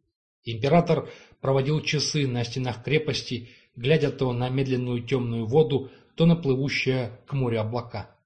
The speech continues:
Презрительные взгляды бывших лизоблюдов его не задевали, равно как и причитания и ворчание дочери, и настырное наставление зятя. Базилек уже был вне всего этого. Иногда, в минуту откровенности,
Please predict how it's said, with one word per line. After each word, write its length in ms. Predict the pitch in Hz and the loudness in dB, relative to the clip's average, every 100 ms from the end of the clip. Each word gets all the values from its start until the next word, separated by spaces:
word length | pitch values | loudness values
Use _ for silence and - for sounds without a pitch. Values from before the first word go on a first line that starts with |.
| _ _ _ _ _ _ 135 | _ _ _ _ _ _ -4
Презрительные 560 | 131 147 170 156 151 | -2 -2 -2 -2 -2
взгляды 420 | 123 123 151 135 | -4 0 0 0
бывших 540 | 120 139 135 - - 131 | -4 -4 -6 -6 -6 -4
лизоблюдов 640 | 139 117 113 147 143 - - - - | -4 -2 -2 -2 0 -2 -6 -20 -2
его 280 | 165 160 151 | 2 4 4
не 160 | 139 139 | 2 -2
задевали, 560 | 139 143 135 135 98 | -2 -2 0 0 0
равно 360 | 101 120 117 110 | -2 -2 -2 -4
как 280 | 123 - 143 | -6 -6 -10
и 120 | 131 | -8
причитания 640 | 127 117 123 156 151 143 | -6 -6 -4 0 0 0
и 180 | 143 135 | -4 -4
ворчание 540 | 123 123 - 131 120 110 | -6 -6 -2 -2 -2 -2
дочери, 540 | 151 151 143 131 - - - | -2 -2 -2 -4 -6 -16 -2
и 140 | 185 180 | 4 4
настырное 540 | 160 - 160 139 139 | 4 0 -2 0 -2
наставление 600 | 131 127 143 127 123 127 | -2 -4 -6 -4 -2 -2
зятя. 420 | 113 117 104 104 _ _ _ - _ | -2 -4 -4 -14 _ _ _ -20 _
Базилек 480 | 113 120 143 170 175 | -4 -2 4 4 4
уже 340 | 143 151 151 - - 143 | 0 2 2 0 -14 0
был 240 | 160 143 | 2 2
вне 460 | 123 160 151 101 - | 2 2 2 -2 -8
всего 380 | - 120 113 107 | -6 -4 -4 -4
этого. 300 | - 87 - _ _ _ _ _ _ - | -6 -14 -16 _ _ _ _ _ _ -8
Иногда, 520 | 123 127 123 165 160 | -4 -2 2 4 4
в 80 | 135 | 2
минуту 400 | 147 151 147 - | 0 0 -4 -6
откровенности, 880 | - - 127 156 151 - 151 135 | -10 -4 -2 0 0 -2 -6 -6